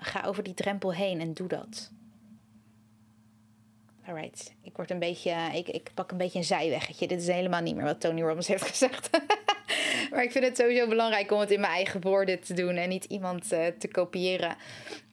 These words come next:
Eh, en dit is wat ik er in mijn woorden weer uitgehaald heb en hoe ik het nu voel. Dus hopelijk, eh, kan jij dat ook voor jezelf doen. Oké, het is tijd voor nummer twee. Ehm,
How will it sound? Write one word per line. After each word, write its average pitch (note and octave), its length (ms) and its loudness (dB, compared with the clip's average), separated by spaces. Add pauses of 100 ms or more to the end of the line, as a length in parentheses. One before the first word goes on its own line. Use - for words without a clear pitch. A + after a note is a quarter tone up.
(140)
Eh, E3+ 420 -2
en F3+ 100 -2
dit F3+ 160 -2
is E3+ 140 -4
wat F3 280 -4
ik G#3+ 180 0
er F#3 80 2
in F#3 200 -2
mijn F#3+ 260 -2
woorden E3+ 340 0
weer E3 340 0 (360)
uitgehaald F3+ 760 0
heb E3 260 0
en F3 120 -2
hoe F3 160 0
ik E3+ 100 -4
het E3 120 -4
nu E3 120 -4
voel. D#3+ 280 -2
Dus E3+ 180 -2
hopelijk, F3 500 -2 (360)
eh, F3+ 180 -2
kan F3+ 140 2
jij E3+ 100 0
dat D#3+ 200 -2
ook - 140 -4
voor - 140 -10
jezelf - 340 -12
doen. - 360 -16 (1120)
Oké, A3+ 120 4
het F3 180 2
is G3+ 100 2
tijd G3 220 0
voor G3 80 -2
nummer E3+ 200 -4
twee. - 320 -4 (540)
Ehm, F#3+ 1040 -2